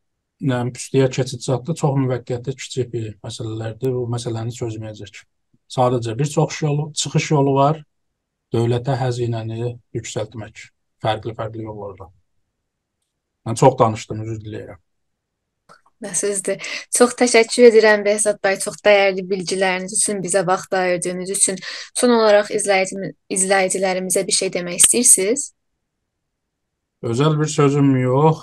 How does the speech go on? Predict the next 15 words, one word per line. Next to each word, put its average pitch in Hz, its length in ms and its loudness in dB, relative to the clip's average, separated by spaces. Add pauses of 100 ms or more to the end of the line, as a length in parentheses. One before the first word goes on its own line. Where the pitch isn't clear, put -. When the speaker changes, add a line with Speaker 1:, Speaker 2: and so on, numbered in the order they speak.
(160)
Speaker 1:
E, 123 80 4 (240)
çox 131 300 -2
sağ 135 160 2
olun. 127 240 0 (340)
Yəni, 117 280 -6
əgər 117 280 -6
dinləyirsinizsə, 120 840 -2 (180)
vaxt 117 300 -4
qoyub 113 260 -4
dinlədiyiniz 117 640 -6
üçün 120 280 -10
çox 117 280 -10
sağ 120 140 -4
olun 123 440 -2 (240)
və 117 260 -6